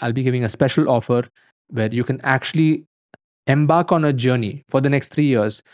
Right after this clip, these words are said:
where by the end of the three years, when you get certified as a Masters Club member, you would truly be a master of digital coaching. I'm evalu-, gonna evaluate you based on your, uh, attendance. I'm going to evaluate you based on your achievements.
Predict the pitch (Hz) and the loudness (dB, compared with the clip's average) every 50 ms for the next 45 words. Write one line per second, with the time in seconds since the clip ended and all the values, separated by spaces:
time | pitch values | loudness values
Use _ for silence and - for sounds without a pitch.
0 | _ _ _ - 131 139 139 143 156 151 170 160 165 185 185 175 180 180 175 - | _ _ _ 0 0 2 2 2 2 2 2 2 2 2 2 2 0 0 0 0
1 | 151 151 143 139 123 113 107 - - - _ _ _ _ _ _ - - 127 156 | 0 2 2 2 2 0 -2 -4 -8 -10 _ _ _ _ _ _ -4 -2 0 2
2 | 165 160 165 165 - 143 139 143 - - 156 151 151 147 - - 131 127 123 131 | 2 0 0 0 0 0 0 0 0 2 2 2 2 0 0 0 0 2 2 2
3 | 131 127 123 - - 123 123 123 - - 143 135 - - 139 127 120 120 123 127 | 2 0 0 -2 0 0 0 0 2 0 -2 -2 0 0 0 0 2 2 0 0
4 | 127 117 113 104 107 - _ _ _ _ _ - - 131 135 127 127 - - 151 | 0 0 0 0 -2 -4 _ _ _ _ _ -4 -2 0 0 -2 -2 0 0 2
5 | 143 143 147 139 131 127 127 127 127 120 113 107 104 - - 123 107 101 104 - | 2 2 2 0 0 0 0 0 0 -2 -2 -2 -2 -2 -2 -4 -4 -4 -4 -6
6 | - 117 127 110 104 - - 104 123 - - 117 120 120 120 127 131 131 135 160 | -8 -8 -6 -6 -8 -6 -8 -10 -6 -4 -4 -2 0 0 2 2 2 2 0 0
7 | 160 143 143 143 131 131 127 127 131 131 127 139 123 120 120 123 117 - 143 120 | 0 0 0 2 2 2 2 2 2 0 0 0 0 0 0 0 0 -2 -4 -6
8 | 113 110 110 110 - _ _ - - _ _ _ _ _ - 113 110 113 - - | -4 -4 -6 -6 -8 _ _ -20 -20 _ _ _ _ _ -6 -4 -4 -4 -4 -4
9 | - 135 - - 165 175 180 208 208 214 208 - - - - _ _ _ - - | -6 -6 -4 -2 -2 0 0 0 0 -2 -4 -6 -8 -10 -14 _ _ _ -10 -6
10 | 117 120 117 120 113 110 113 117 117 120 117 117 127 113 107 113 110 110 104 107 | -4 -2 -2 -2 -2 0 0 0 0 -2 -2 -2 -4 -4 -4 -4 -4 -4 -6 -8
11 | 104 104 107 - - - - 135 135 139 143 147 143 147 143 - - - | -10 -10 -10 -10 -10 -10 -6 -4 -2 -2 -2 -2 -2 -4 -6 -8 -10 -12